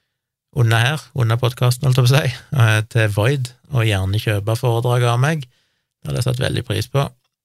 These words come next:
Det ligger mye arbeid bak, eh, å lage en sånn, et sånt foredrag, og det å spille det inn og redigere videoen.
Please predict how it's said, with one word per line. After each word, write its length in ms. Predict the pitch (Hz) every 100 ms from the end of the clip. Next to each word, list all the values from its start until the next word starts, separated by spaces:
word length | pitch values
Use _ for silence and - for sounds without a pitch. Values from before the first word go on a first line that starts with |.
| _ -
Det 120 | 120
ligger 180 | 113 113
mye 220 | 107 98 95
arbeid 280 | 95 110 104
bak, 300 | 104 104 104
eh, 320 | 101 101 98 95 _
å 140 | 143 120
lage 260 | 101 107
en 100 | 107
sånn, 360 | 110 113 110 120
et 80 | 131
sånt 200 | 135 143
foredrag, 480 | 156 151 165 175 143
og 80 | 127
det 160 | 117
å 80 | 120
spille 300 | 117 139 123
det 100 | 120
inn 160 | 120 123
og 80 | 110
redigere 480 | 110 107 107 110
videoen. 540 | 107 107 110 113 113